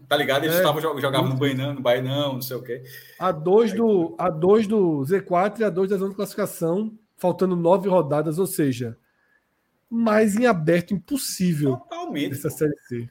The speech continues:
Speaker 2: Completamente insana. Mas é isso, tá? É, então, nessa segunda-feira a gente se reencontra pro
Speaker 1: Não quer
Speaker 2: raio-x.
Speaker 1: botar um, um, uma betezinha em Vasco Cuiabá,
Speaker 2: Bora.
Speaker 1: não?
Speaker 2: Bora! Inclusive, Alan, abre aí o Bet Nacional.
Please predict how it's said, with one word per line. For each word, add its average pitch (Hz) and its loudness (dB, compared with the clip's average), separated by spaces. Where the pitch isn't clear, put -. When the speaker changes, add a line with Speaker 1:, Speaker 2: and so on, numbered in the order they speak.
Speaker 2:
Completamente 208 0
insana. 110 -10
Mas 208 2
é 269 10
isso, 175 0
tá? 165 -4
É, 147 2
então, 254 4
nessa 233 2
segunda-feira 202 2
a 180 0
gente 180 -4
se 151 -10
reencontra 202 -2
pro - 0
Speaker 1:
Não 156 2
quer 117 -4
Speaker 2:
raio-x. 190 4
Speaker 1:
botar 196 2
um, 180 -2
um, 170 -8
uma 165 -2
betezinha 139 0
em 120 -4
Vasco - -2
Cuiabá, 117 4
Speaker 2:
Bora. 113 2
Speaker 1:
não? 107 -12
Speaker 2:
Bora! 190 -2
Inclusive, 247 -6
Alan, 220 4
abre 254 2
aí 226 2
o 214 -2
Bet 196 -2
Nacional. 175 -4